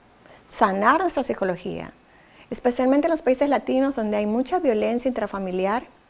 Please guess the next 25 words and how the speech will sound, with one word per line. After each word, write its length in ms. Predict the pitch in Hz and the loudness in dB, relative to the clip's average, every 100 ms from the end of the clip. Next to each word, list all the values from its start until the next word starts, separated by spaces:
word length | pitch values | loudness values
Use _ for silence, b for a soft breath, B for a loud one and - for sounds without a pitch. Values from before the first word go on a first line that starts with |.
| _ _ _ _ _ _ _ _ _ _ _ _ | _ _ _ _ _ _ _ _ _ _ _ _
y 80 | 233 | -6
que 120 | 226 | -2
es 60 | 262 | 0
la 120 | 262 | -2
causa 680 | - 254 302 285 - 202 202 | -2 0 2 2 0 -2 -2
de 100 | 196 | -4
todas 200 | 226 262 | -2 -2
esas 120 | 294 | 0
emociones 380 | 254 226 247 254 | -2 -2 -2 -2
difíciles. 560 | 240 - 226 262 285 - B B B | -2 -4 -4 -2 -4 -6 B B B
Debemos 580 | 208 208 202 220 277 330 | -2 0 2 2 2 2
acostumbrarnos 880 | 311 277 247 226 226 220 254 277 - _ _ - | -4 -2 -2 0 0 0 -2 -4 -12 _ _ -6
a 100 | 214 | -2
venir 260 | 202 208 220 | -2 0 -2
a 40 | |
terapia, 720 | 220 202 240 247 190 202 240 b b b _ | 0 -2 -2 -2 -4 -4 -8 b b b _
tener 260 | 226 208 240 | -2 0 0
nuestro 320 | 311 339 285 | 0 -2 -2
terapeuta 440 | 247 233 240 247 | -2 -2 -2 0
de 100 | 240 | -2
cabecera 720 | 226 202 202 226 196 190 202 - b b b - | -2 -4 -4 -2 -2 -2 -6 -12 b b b -8
y 120 | 220 | -4
trabajar 480 | 302 190 180 208 220 | -2 -2 -4 -4 -4
nuestras 260 | 247 226 | -4 -6
partes, 400 | - 202 240 226 | -8 -6 -6 -8